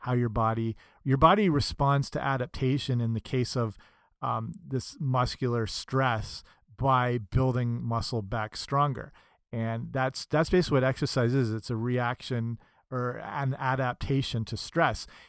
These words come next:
It happens, though, that it makes us feel better and look better and perform better. So it's a, a, a good effect that we're looking for. So it's about making those little changes with a little bit of weight. Or, you know, if you've been doing your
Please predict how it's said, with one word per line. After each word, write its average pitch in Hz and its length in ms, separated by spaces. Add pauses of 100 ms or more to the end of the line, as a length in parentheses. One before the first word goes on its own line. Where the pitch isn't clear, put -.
(160)
It 131 140 (280)
happens, 147 560
though, 117 320
that 120 320
it 127 100
makes 127 240
us 110 140
feel 139 280
better 117 440 (380)
and 123 180
look 127 280
better 113 320
and 113 540 (100)
perform 135 500
better. 107 320
So 110 380
it's 120 220
a, 113 300 (280)
a, 127 40
a - 20
good 120 300
effect 123 360
that 117 140
we're 117 80
looking 120 300
for. 107 240 (380)
So 170 180
it's 170 120
about 190 300
making 156 340
those 135 200
little 131 440
changes 143 600
with 131 280 (380)
a 139 60
little 139 200
bit 123 140
of 120 100
weight. 127 380
Or, 143 400 (180)
you 151 120
know, 139 100
if 127 140
you've 131 100
been 135 140
doing 139 280
your 123 380